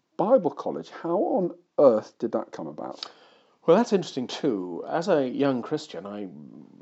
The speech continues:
Speaker 2: I used to go to the morning service in the church, and I would park my M G B outside.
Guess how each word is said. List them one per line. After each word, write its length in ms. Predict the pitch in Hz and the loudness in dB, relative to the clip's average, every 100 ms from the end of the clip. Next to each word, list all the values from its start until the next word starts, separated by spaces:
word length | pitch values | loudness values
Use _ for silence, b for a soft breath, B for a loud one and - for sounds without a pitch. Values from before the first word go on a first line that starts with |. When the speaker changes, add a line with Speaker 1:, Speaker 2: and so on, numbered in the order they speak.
| - | -16
Speaker 2:
I 100 | 113 | -6
used 320 | 123 147 147 | -2 -2 -2
to 280 | 110 92 90 71 67 64 62 69 80 101 - | -8 -8 -10 -14 -20 -20 -20 -20 -20 -20 -10
go 200 | 120 117 | -6 -6
to 260 | - 98 | -6 -10
the 160 | 92 98 - | -8 -12 -8
morning 540 | 117 120 107 92 80 | -6 -4 -6 -10 -14
service 480 | - 127 113 98 - | -8 -6 -6 -8 -12
in 80 | 98 | -14
the 80 | 98 | -12
church, 400 | - 104 - - | -8 -8 -8 -12
and 100 | 101 | -12
I 100 | 104 | -10
would 220 | 101 - | -10 -12
park 320 | - 113 - | -8 -8 -8
my 180 | 104 104 | -10 -10
M 240 | 98 113 107 | -10 -12 -12
G 180 | 101 | -10
B 220 | 98 110 104 | -8 -6 -6
outside. 640 | 101 - 120 101 95 | -8 -8 -8 -8 -10